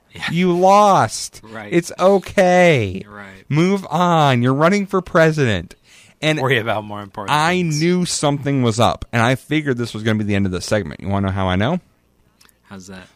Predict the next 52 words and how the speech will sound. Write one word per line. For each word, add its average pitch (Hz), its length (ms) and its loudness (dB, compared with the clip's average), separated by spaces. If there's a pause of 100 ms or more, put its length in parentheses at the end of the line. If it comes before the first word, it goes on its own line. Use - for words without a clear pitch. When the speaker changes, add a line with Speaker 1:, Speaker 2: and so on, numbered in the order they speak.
(180)
Speaker 2:
Brother 117 280 2
Love 123 280 2
had 117 160 0
a 98 40 2
Bob 110 400 2
Backlund 117 360 0
for 113 80 -6
President 110 460 -2
campaign 101 500 0
button 87 260 -4
on. - 320 -12
Speaker 1:
He - 100 -20
did. 110 300 -16 (400)
Speaker 2:
And 107 140 -4
at 85 140 -8
that 120 240 4
point, 127 280 -2
as - 60 -10
soon 123 100 2
as 127 80 0
I 120 80 2
saw 127 180 0
that, 123 160 2
I'm 101 120 0
like, 95 180 -2 (580)
"Bob - 260 -20
Backlund's - 380 -18
showing 90 300 -8
Speaker 1:
Yep, 170 120 0
Speaker 2:
up." - 100 -8
Speaker 1:
I 117 120 -4
did 123 200 -2
Speaker 2:
And 104 60 0
I'm 104 200 2
Speaker 1:
notice 87 160 0
Speaker 2:
mad. 101 100 0
Speaker 1:
that 107 180 -6
pin 120 260 -10
as 113 180 -16
well. 101 320 -16 (340)
Speaker 2:
So - 140 -4
Backlund 113 480 2
does 110 300 2
release 107 320 -2
the 104 100 -4
hold, 101 240 2
and 95 80 -2
we 90 60 -4
go 95 160 -6
to 92 60 -4
break. 73 440 -12 (400)
Great. 67 240 -12